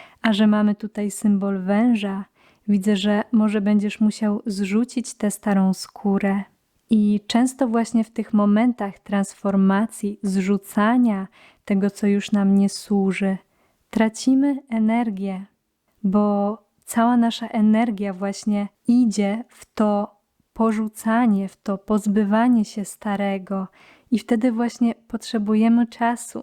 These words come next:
na to, żeby zintegrować tę nową wersję siebie, żeby trochę mocniej o siebie zadbać, o swoje ciało i o swoje wnętrze.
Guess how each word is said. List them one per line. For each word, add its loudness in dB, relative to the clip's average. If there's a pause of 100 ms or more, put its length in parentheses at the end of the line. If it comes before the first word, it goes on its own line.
na 0
to, -6
żeby -4 (360)
zintegrować -2
tę 0
nową 2
wersję -4
siebie, -4 (240)
żeby 2 (180)
trochę 0
mocniej -2
o -4
siebie -2
zadbać, -6 (420)
o 0
swoje 0
ciało -4
i 0
o -2
swoje 0
wnętrze. -2